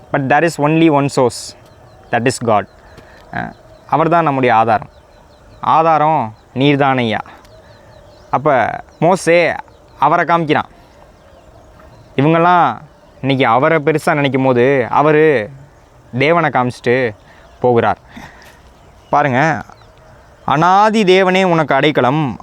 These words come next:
அவருடைய நித்திய புயங்கள் உனக்கு ஆதாரம்." அனாதி தேவன், அந்த வார்த்தையை கொஞ்சம் யோசிச்சு பாருங்க. அனாதி தேவன், வெறும் தேவன்னு சொல்லல, அனாதி தேவன்னு சொல்றான்.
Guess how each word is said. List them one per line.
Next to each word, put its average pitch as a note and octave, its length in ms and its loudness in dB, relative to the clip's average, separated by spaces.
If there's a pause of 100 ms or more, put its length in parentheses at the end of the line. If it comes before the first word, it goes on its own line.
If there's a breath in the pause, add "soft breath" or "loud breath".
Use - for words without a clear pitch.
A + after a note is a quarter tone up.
அவருடைய G3+ 520 2
நித்திய F3 400 0
புயங்கள் E3 840 2
உனக்கு D3+ 600 0 (340)
ஆதாரம்." B2+ 540 0 (1600)
அனாதி F3 480 2
தேவன், B2+ 340 0 (240)
அந்த C#3 160 0
வார்த்தையை C#3+ 400 0
கொஞ்சம் A#2+ 140 0
யோசிச்சு A2+ 200 -4
பாருங்க. G2+ 240 -4 (560)
அனாதி D#3+ 440 2
தேவன், A#2 300 -2 (180)
வெறும் F3+ 300 2
தேவன்னு F3+ 360 2
சொல்லல, C3 600 0 (260)
அனாதி F3+ 540 2
தேவன்னு D#3+ 420 2
சொல்றான். B2 280 -2